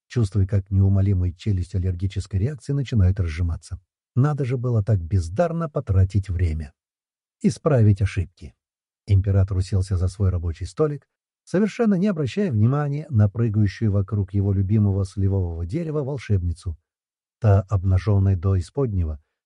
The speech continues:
держала в зубах свитую из собственного кимоно импровизированную верёвку и прилагала всевозможные усилия для того, чтобы выполнить порученное ей.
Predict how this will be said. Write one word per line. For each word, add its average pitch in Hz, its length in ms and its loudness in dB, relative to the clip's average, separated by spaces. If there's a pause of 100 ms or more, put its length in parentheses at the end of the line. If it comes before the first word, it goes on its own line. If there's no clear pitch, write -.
(100)
держала 165 400 2
в 127 60 -4
зубах 139 360 -2 (140)
свитую 113 680 0
из 110 200 -2
собственного 107 800 0
кимоно 107 600 -2
импровизированную 113 840 -2
верёвку 131 480 -4 (580)
и 113 100 2
прилагала 113 560 2
всевозможные 104 640 2
усилия 110 340 -2
для 98 160 -2
того, 139 260 -4
чтобы 104 280 -4
выполнить 127 540 -2
порученное 113 500 0
ей. 80 280 -6